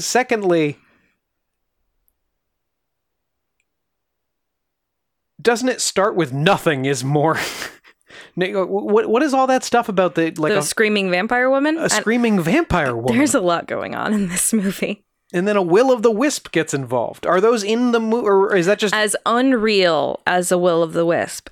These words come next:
Speaker 2: as real as a screaming sk-, sk-, skull?
Speaker 1: But the film is about a screaming sk-, skull.
Speaker 2: A-, among other things, it seems.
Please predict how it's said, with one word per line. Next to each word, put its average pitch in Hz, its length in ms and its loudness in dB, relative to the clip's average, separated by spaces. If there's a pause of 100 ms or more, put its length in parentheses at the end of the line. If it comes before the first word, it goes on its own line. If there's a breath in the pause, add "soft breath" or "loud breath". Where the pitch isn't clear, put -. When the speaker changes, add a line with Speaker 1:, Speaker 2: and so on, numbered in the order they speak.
Speaker 2:
as 180 300 -4
real 185 640 -2
as 165 200 -4
a 143 60 -8
screaming 170 600 -4
sk-, 147 220 -4
sk-, - 260 -6
skull? - 480 -4 (160)
Speaker 1:
But 170 240 -2
the 190 140 -2
film 226 340 0
is 165 100 0
about 160 240 2
a 139 40 -2
screaming 139 380 -2
sk-, - 180 -4
skull. 147 440 -2 (1080)
Speaker 2:
A-, 190 240 -2
among 190 480 0
other 240 280 2
things, - 380 -4
it - 140 -10
seems. - 500 -4